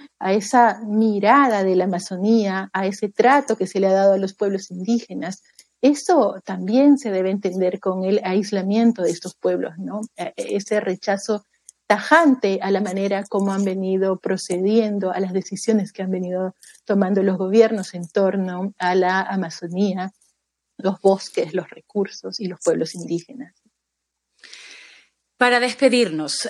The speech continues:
Speaker 2: ¿hay algún llamado a la acción o algo en particular que quisieras comentar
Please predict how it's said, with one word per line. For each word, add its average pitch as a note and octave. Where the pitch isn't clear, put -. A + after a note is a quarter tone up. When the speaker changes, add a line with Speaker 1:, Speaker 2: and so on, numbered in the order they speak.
Speaker 2:
¿hay D4
algún D4+
llamado A3+
a G3
la F#3
acción A3+
o G3+
algo A3
en A3+
particular F3+
que E3
quisieras D#3+
comentar E3+